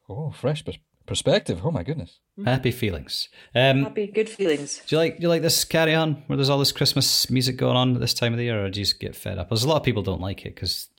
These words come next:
Speaker 3: you get the same ones rolled out every year, but, uh, it's
Speaker 2: I
Speaker 3: once a
Speaker 2: don't
Speaker 3: year, I guess.
Speaker 2: I don't agree with anything that's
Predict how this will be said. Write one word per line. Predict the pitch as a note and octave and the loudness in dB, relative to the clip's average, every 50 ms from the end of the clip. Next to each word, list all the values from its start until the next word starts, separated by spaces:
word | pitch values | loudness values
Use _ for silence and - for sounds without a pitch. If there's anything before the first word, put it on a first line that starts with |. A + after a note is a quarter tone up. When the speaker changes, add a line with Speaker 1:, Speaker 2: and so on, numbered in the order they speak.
| _ - | _ -12
Speaker 3:
you | G#2+ F#2+ | -8 -6
get | F#2+ - - | -6 -4 -2
the | - | 0
same | - - G2 F#2 F#2 | 0 0 0 0 -2
ones | F2+ F2 F2 F2+ - - - - - _ _ - - - - _ _ _ - | -2 -2 -2 0 0 -2 -2 -4 -8 _ _ -20 -20 -20 -20 _ _ _ -8
rolled | G#2 G2 F2+ F#2 F#2+ | -4 -4 -2 -2 -2
out | F2+ | -4
every | F2+ F#2 F#2 - F#2 | -4 -4 -6 -8 -8
year, | F2+ F2+ F2 F2+ F2+ - | -8 -8 -8 -8 -10 -10
but, | F2 F2 E2+ - - F#2 | -10 -12 -12 -12 -14 -12
uh, | F2+ F#2 F#2 F2+ - - | -12 -12 -12 -12 -14 -10
it's | - - - | -6 -6 -4
Speaker 2:
I | - | -2
Speaker 3:
once | - A#3+ B3 | 0 2 4
a | B3+ | 4
Speaker 2:
don't | B3+ B3 | 4 4
Speaker 3:
year, | A#3 - - | 2 -2 -6
I | - | -10
guess. | - - - - - - - _ _ _ _ _ _ _ _ - | -14 -14 -16 -18 -20 -20 -20 _ _ _ _ _ _ _ _ 0
Speaker 2:
I | |
don't | - B3 C#4 - | 2 4 4 2
agree | G3+ G3 G3 G#3 A#3+ B3 A3+ | 2 0 2 2 4 4 4
with | G3+ - - | 2 2 2
anything | G#3+ G#3+ G#3+ G#3+ G#3 G#3+ G3 F3+ | 2 2 2 2 0 0 0 0
that's | F3 E3 B2 - - - - - | 0 0 -2 -2 -4 -8 -10 -12